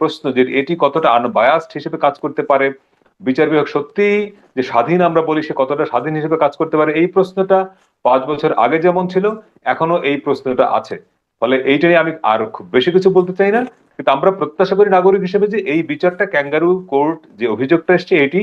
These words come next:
এই অভিযোগটা সত্য নয়, এটি প্রমাণ করা বা এটি এস্টাবলিশ করার দায়িত্ব আসলে আদালতেরই। মানে বিচার বিভাগ নিয়ে, বিচারের কোনো পর্যায়ে নিয়ে যদি কোনো ধরনের প্রশ্ন না ওঠে, এখন ভবিষ্যতে কখনো যদি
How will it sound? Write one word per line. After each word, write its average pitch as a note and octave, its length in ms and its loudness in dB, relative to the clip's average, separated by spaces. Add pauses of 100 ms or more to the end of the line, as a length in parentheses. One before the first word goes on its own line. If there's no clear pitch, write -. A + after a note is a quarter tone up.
(380)
এই D#3 220 4
অভিযোগটা F#3 300 0 (120)
সত্য F3+ 220 -2 (180)
নয়, D#3 200 4 (440)
এটি G3 200 -4 (300)
প্রমাণ E3+ 260 2 (100)
করা G2 220 0
বা G#2 60 -4 (100)
এটি - 160 -4 (440)
এস্টাবলিশ F#3+ 440 0
করার F3+ 240 2
দায়িত্ব C3 220 0 (100)
আসলে C#3 160 -6 (100)
আদালতেরই। A2+ 480 -4 (420)
মানে G#2 140 0 (140)
বিচার F3 220 4 (100)
বিভাগ D#3+ 300 2
নিয়ে, F3+ 140 4 (100)
বিচারের F#3+ 340 4 (100)
কোনো A3+ 140 4 (640)
পর্যায়ে E3 380 2
নিয়ে B2+ 140 -4
যদি A#2+ 180 -10
কোনো E3+ 120 0
ধরনের E3+ 200 -2
প্রশ্ন D#3 200 -4 (140)
না G2+ 60 0 (100)
ওঠে, - 160 -10 (580)
এখন F3+ 140 2 (100)
ভবিষ্যতে F#3 400 4
কখনো F3+ 260 0
যদি F#3 80 4